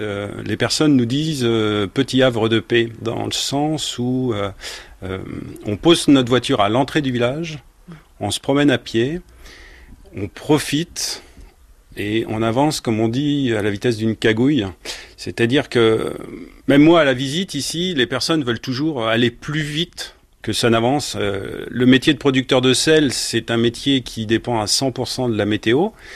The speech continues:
C'est-à-dire que, ben, restons patients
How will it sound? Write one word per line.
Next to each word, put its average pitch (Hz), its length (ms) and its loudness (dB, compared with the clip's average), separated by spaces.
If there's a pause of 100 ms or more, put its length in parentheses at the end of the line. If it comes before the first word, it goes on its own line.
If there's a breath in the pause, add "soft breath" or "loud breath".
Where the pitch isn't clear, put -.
(240 loud breath)
C'est-à-dire 113 520 -2
que, 113 280 0
ben, 101 240 0
restons 117 340 0
patients 143 560 -2